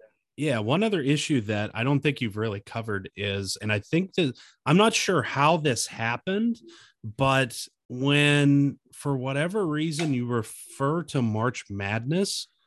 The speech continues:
for some reason, all of the March Madness,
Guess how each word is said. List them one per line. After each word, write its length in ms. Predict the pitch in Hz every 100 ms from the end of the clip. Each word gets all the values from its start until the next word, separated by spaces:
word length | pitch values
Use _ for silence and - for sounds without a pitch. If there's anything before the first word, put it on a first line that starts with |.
| _ _ _ _
for 220 | - 156
some 640 | 143 - - 170 185 220 196
reason, 800 | 165 180 196 170 139 127 120 107 _ _ _
all 300 | - 160 202
of 80 | 214
the 100 | 180
March 460 | 160 143 156 147 -
Madness, 880 | 139 143 147 143 151 143 - -